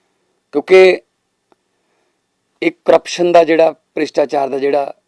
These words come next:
ਘੁਣ ਹੈ, ਜਿਹੜੀ ਸਿਉਂਕ ਹੈ, ਇਹਨੇ ਸਿਸਟਮ ਨੂੰ ਬਹੁਤ ਖੋਖਲਾ ਕੀਤਾ ਹੋਇਆ ਹੈ ਤੇ ਸਾਡੀ ਜ਼ੀਰੋ ਟੋਲਰੈਂਸ ਆਮ ਆਦਮੀ ਪਾਰਟੀ ਦੀ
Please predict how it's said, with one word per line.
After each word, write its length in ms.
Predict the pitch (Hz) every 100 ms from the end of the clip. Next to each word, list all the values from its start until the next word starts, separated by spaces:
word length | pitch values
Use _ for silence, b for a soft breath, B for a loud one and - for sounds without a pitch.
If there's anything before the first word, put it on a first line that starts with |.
| _ -
ਘੁਣ 160 | 165
ਹੈ, 180 | 120 107 _ _ _
ਜਿਹੜੀ 160 | 127
ਸਿਉਂਕ 480 | 156 - 143 151 -
ਹੈ, 100 | 104 - _ _ _ _ _ _ _ _ _ -
ਇਹਨੇ 120 | 160
ਸਿਸਟਮ 380 | - 143 - 151
ਨੂੰ 140 | 147
ਬਹੁਤ 200 | 139 -
ਖੋਖਲਾ 340 | 131 117 135
ਕੀਤਾ 280 | 131 110 113
ਹੋਇਆ 120 | 101
ਹੈ 80 | 117 _ _ _ _ _ _ _ _ _ -
ਤੇ 80 | 135
ਸਾਡੀ 300 | 156 147 156
ਜ਼ੀਰੋ 280 | 143 165
ਟੋਲਰੈਂਸ 520 | 156 139 117 117 113 123
ਆਮ 360 | - 113 113
ਆਦਮੀ 120 | 110
ਪਾਰਟੀ 340 | 110 101 95 98
ਦੀ 180 | 92